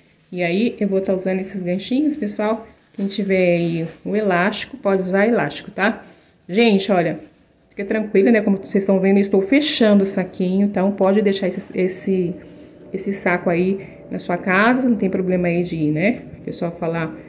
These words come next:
de mosquito da dengue e tal. Até esse daí vai ser, inclusive, né, repelido, tá, gente? Então, não tem, não tem problema nenhum de nenhum mosquito entrar aqui dentro, tá? Porque tá fech-, bem fechadinho, ó.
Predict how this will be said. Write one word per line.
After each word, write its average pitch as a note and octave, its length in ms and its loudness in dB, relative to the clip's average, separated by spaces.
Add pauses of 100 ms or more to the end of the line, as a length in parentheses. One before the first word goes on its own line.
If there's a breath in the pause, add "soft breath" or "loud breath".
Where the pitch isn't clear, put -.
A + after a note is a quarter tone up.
(400 loud breath)
de D#3+ 180 -10
mosquito E3+ 460 -10
da E3 160 -6
dengue F#3+ 520 2
e F#3 80 -4
tal. G3 240 2
Até C4+ 360 4
esse D#4 160 0
daí A#3 220 6
vai C4+ 140 4
ser, B3+ 240 4
inclusive, C4 580 4
né, B3+ 140 6
repelido, A#3+ 640 4
tá, G#3 140 2
gente? F3+ 220 0
Então, F3+ 140 -4
não F3 60 -4
tem, F#3+ 100 2
não G3 60 0
tem G3+ 120 -2
problema G3+ 220 2
nenhum G#3+ 220 4
de B3+ 100 2
nenhum A#3+ 160 6
mosquito B3 420 2
entrar A#3 420 4
aqui A#3+ 180 0
dentro, D#3+ 380 0
tá? F#3+ 220 -6
Porque - 140 -12
tá F3 100 -2
fech-, F#3 220 -4
bem F#3+ 220 4
fechadinho, A#3 680 2
ó. - 160 0